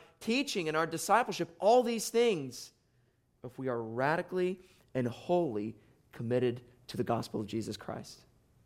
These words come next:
The gospel that reminds us that barriers have been broken down. Whatever barrier might exist between people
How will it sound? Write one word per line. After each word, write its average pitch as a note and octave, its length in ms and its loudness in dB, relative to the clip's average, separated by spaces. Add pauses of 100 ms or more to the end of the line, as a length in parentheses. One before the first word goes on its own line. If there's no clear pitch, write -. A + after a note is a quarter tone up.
(680)
The - 80 -8
gospel C3+ 380 4
that A#2+ 120 2
reminds C3+ 360 -2
us A2+ 100 -10
that A#2+ 220 -6
barriers D3+ 400 2
have C3+ 80 -6
been D3 160 -4
broken C#3+ 320 -2
down. C#3+ 340 -4 (1080)
Whatever G3 240 4
barrier A3 400 10
might G#3 240 6
exist G#3 420 4
between G3+ 320 0
people G#3+ 380 2